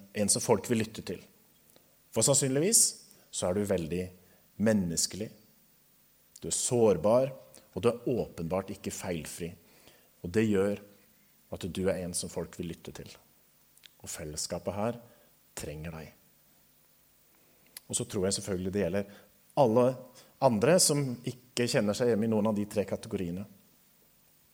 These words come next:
For det handler ikke om å finne tid eller krefter for å gjøre noe mer,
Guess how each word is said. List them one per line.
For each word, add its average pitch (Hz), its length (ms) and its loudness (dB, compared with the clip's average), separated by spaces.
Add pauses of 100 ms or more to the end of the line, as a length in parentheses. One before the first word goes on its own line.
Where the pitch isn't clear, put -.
(380)
For 120 120 0
det 131 80 6
handler 90 220 0
ikke 110 140 -6
om 101 120 2
å 98 40 -4
finne 98 340 -4 (260)
tid 92 360 -4
eller 92 160 -4
krefter - 500 -6
for 95 180 -4
å 95 60 0
gjøre 85 340 0 (440)
noe 85 260 -4 (380)
mer, 85 300 -4